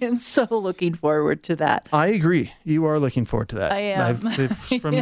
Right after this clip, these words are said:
Speaker 2: from the get-go. I know you said you did. You met with Fortuna folks
Speaker 1: I
Speaker 2: last
Speaker 1: did
Speaker 2: year.
Speaker 1: last year.
Speaker 2: They're special at what they do.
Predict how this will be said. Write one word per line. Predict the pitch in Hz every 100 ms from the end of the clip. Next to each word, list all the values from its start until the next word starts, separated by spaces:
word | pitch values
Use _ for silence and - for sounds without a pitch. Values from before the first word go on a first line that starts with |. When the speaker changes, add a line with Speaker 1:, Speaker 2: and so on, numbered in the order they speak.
| 160
Speaker 2:
from | 151 147
the | 143
get-go. | 143 - 131 117 110 117
I | 139
know | 135 131
you | 131
said | 117 135
you | 127
did. | 127 131 127
You | 127
met | 131
with | 127
Fortuna | - 139 123 139 135 127
folks | 135 123 120 - -
Speaker 1:
I |
Speaker 2:
last | 120 120 120 160
Speaker 1:
did | 139
Speaker 2:
year. | 120 123 120
Speaker 1:
last | 123
year. | 151 151 151 _ _ - - -
Speaker 2:
They're | 120
special | - 127 - 139
at | 127
what | 127
they | 131
do. | 117 117 127 160